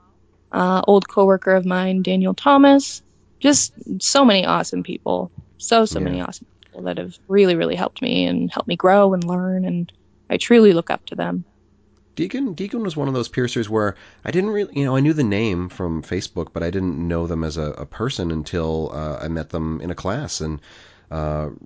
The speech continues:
Speaker 2: really showed me how much, how much he knew and how much he, he wanted to share, and, "Hey, I, I see your idea. Hey, I've got this idea," and just a really cool person. I should probably, should probably get him on the show sometime.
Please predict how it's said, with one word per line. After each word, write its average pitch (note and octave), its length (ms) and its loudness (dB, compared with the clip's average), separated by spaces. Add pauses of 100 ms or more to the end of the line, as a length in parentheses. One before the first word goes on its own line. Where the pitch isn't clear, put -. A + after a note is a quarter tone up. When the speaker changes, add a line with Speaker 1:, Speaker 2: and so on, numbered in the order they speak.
(240)
Speaker 2:
really F#2 280 -4
showed E2 320 -4
me D#2+ 360 -4
how - 160 -12
much, D#2 400 -8 (100)
how D#2+ 120 -12
much C#2+ 180 -10
he D#2 80 -10
knew F#2 600 -2
and D2 180 -6 (280)
how E2+ 100 -8
much E2+ 180 -4
he, E2 240 -6
he F#2 80 -6
wanted D#2+ 280 -6
to C#2+ 60 -10
share, F#2+ 840 -4
and, D2 180 -6 (320)
"Hey, G2+ 300 0
I, E2 180 -2
I D#2+ 60 -8
see F#2+ 220 -8
your F#2+ 220 -2
idea. F#2+ 500 -2
Hey, E2+ 200 -6
I've D#2 120 -8
got - 180 -6
this G2+ 200 -6
idea," F2 400 -4
and D#2 80 -6
just D2+ 160 -14
a D#2+ 40 -6
really D#2 180 -6
cool - 140 -12
person. D#2 280 -8
I D3+ 120 -6
should - 140 -18
probably, A#3+ 180 -8
should - 120 -14
probably G3+ 200 -8
get F#2 140 -8
him G#2 160 -6
on D2 100 -6
the D2 60 -10
show C2+ 180 -12
sometime. C#2 420 -14